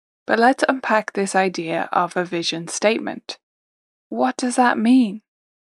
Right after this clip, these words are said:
Is it just corporate speak? It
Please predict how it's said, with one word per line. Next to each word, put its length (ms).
Is 100
it 140
just 200
corporate 480
speak? 540
It 200